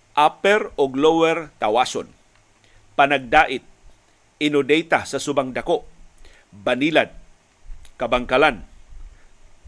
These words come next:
Lapu-Lapu City, ka-, kanang utlanan sa Mandawi og Lapu-Lapu City,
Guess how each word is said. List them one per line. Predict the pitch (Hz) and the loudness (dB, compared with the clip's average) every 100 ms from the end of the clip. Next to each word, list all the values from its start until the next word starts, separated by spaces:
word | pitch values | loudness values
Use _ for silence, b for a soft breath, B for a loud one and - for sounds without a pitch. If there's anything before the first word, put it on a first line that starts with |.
| - - - - - - - - - - - _ _ - - | -14 -12 -14 -16 -16 -18 -20 -20 -20 -20 -20 _ _ -20 -2
Lapu-Lapu | 147 147 147 151 165 156 | 4 4 4 2 2 0
City, | 185 - 143 | -4 -6 -6
ka-, | 135 - - | -6 -8 -6
kanang | 143 139 139 - - - | -6 -4 -8 -12 -20 -10
utlanan | 147 156 151 156 135 | -4 2 2 2 -4
sa | 143 | -4
Mandawi | 123 127 135 139 | -4 2 2 2
og | 120 135 | -2 -4
Lapu-Lapu | 127 135 131 135 | -4 -2 -2 -4
City, | - 151 107 | -8 -10 -12